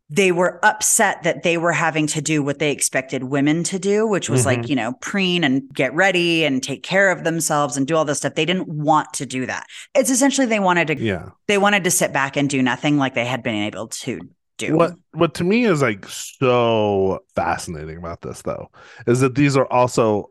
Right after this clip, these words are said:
Speaker 2: a lot, like, I think a lot of the people who are like, "Fuck disco, disco sucks, disco demolition," whatever.
Speaker 1: Yeah.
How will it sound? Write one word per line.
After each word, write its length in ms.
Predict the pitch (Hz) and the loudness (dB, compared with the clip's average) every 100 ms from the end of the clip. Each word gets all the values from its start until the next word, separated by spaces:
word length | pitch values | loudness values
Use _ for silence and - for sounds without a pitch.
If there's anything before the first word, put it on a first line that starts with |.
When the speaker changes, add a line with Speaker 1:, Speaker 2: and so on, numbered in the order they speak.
| - | -4
Speaker 2:
a 80 | 113 | 0
lot, 340 | 104 101 104 120 | 2 0 0 0
like, 240 | 110 110 | 0 0
I 80 | 110 | -2
think 180 | 127 113 | -2 -2
a 60 | |
lot 280 | 98 101 101 | 0 2 2
of 60 | 98 | 0
the 60 | |
people 320 | 95 107 104 | -2 -4 -2
who 80 | 101 | 0
are 80 | 101 | 0
like, 240 | 98 101 - | 0 -2 -2
"Fuck 320 | - 131 - | 0 0 2
disco, 380 | 143 131 131 110 | 0 2 0 0
disco 440 | 113 131 - 117 | 0 -4 -2 -4
sucks, 440 | - 127 113 110 - | -2 -2 -2 -4 -6
disco 360 | 120 - 131 | -6 -2 -2
demolition," 840 | 120 127 117 120 113 123 107 95 | -2 -4 -4 -4 -4 -6 -6 -8
whatever. 380 | 107 120 120 123 | -4 -2 2 2
Speaker 1:
Yeah. 380 | 117 127 160 | 2 0 -4